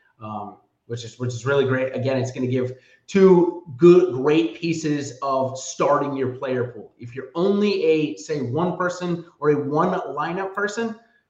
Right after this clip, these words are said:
well, if you read both and see guys that are on the same on, on both of our cores, it's a great place to start, certainly,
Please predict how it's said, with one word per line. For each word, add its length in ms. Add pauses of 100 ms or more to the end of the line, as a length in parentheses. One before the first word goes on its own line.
well, 120
if 40
you 100
read 200
both 380
and 120
see 640
guys 300
that 80
are 100
on 100
the 60
same 380
on, 160
on 240
both 220
of 80
our 200
cores, 280
it's 100
a 60
great 400
place 240
to 80
start, 380
certainly, 560